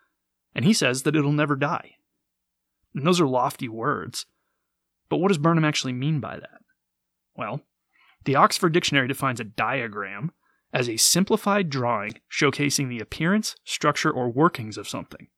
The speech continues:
a schematic representation. What I key on in that definition is the words structure or workings of something. And that to me speaks of a decomposition.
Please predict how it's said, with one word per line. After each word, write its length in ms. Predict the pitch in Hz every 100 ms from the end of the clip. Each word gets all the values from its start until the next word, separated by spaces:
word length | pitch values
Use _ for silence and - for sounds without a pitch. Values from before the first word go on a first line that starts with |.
| -
a 100 | 113
schematic 580 | - - 143 151 160 -
representation. 680 | 127 131 120 110 90 - _ _ _ _ _ _ _ _ _ _
What 120 | 151
I 120 | 185 240
key 240 | - 117
on 160 | 104 104
in 80 | 107
that 140 | 104
definition 460 | 107 110 104 117 123
is 260 | 123 117
the 120 | -
words 380 | 117 120 113 110 -
structure 680 | - - 180 - 104 95 _
or 140 | - 120
workings 540 | 117 160 - 110 101
of 200 | - 107
something. 400 | - - - - - _ _ _ _ _ _ _ _ _ _ _ _ -
And 80 | 147
that 140 | 175
to 80 | 143
me 280 | 160 175 143
speaks 360 | - 131 -
of 100 | 127
a 40 | 107
decomposition. 800 | 123 123 113 113 143 - 135